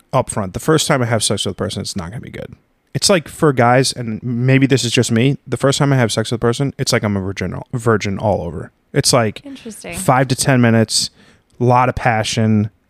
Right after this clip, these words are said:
Speaker 1: and then I'm like, "All right, give me ten minutes and we'll do that again better." <laughs>
Speaker 2: Yeah.
Speaker 1: You know what I mean?
Speaker 2: Yeah.
Speaker 1: It's just like one, it, now, granted, if I'm shit-faced, that's not the case. I'm,
Speaker 2: Sure.
Speaker 1: I'm talking, like, a sober hookup, like.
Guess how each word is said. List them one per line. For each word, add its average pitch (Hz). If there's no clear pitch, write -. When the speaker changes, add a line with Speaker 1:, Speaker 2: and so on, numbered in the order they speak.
Speaker 1:
and 117
then 110
I'm 107
like, 101
"All 104
right, 95
give 104
me 104
ten 117
minutes 101
and 104
we'll 104
do 110
that 104
again 98
better." -
<laughs> -
Speaker 2:
Yeah. 208
Speaker 1:
You 233
know -
what 185
I -
mean? 196
Speaker 2:
Yeah. 277
Speaker 1:
It's -
just 220
like 190
one, 185
it, -
now, 131
granted, 110
if 101
I'm 101
shit-faced, -
that's 104
not 104
the -
case. -
I'm, 120
Speaker 2:
Sure. -
Speaker 1:
I'm 151
talking, 127
like, 104
a 104
sober 110
hookup, 95
like. -